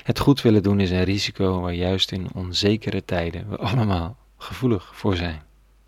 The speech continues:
Ik kom erop omdat het vandaag in de katholieke kerken, waarvan ik hier elke werkdagochtend de teksten lees, nou ja, tenzij ik er even af lig vanwege griepverschijnselen,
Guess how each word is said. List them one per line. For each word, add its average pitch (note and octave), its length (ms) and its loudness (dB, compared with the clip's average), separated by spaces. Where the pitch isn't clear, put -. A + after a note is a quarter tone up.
Ik - 100 -2
kom D3 160 4
erop D3 220 4
omdat B2+ 240 4
het A#2 120 -2
vandaag A#2+ 360 4
in A#2+ 80 -2
de A2 60 -2
katholieke A2 460 -4
kerken, C3 600 4
waarvan G2+ 360 -8
ik G2 100 -4
hier G2 180 0
elke G2 280 -4
werkdagochtend F#2+ 800 -2
de A2+ 80 -6
teksten - 400 0
lees, G2+ 400 -2
nou F#2 160 -2
ja, F#2 200 -4
tenzij F#2 400 -2
ik - 240 -8
er F#2+ 60 -4
even F2 300 -6
af G2+ 180 2
lig G2+ 300 -4
vanwege F#2+ 400 -4
griepverschijnselen, A2 1120 -4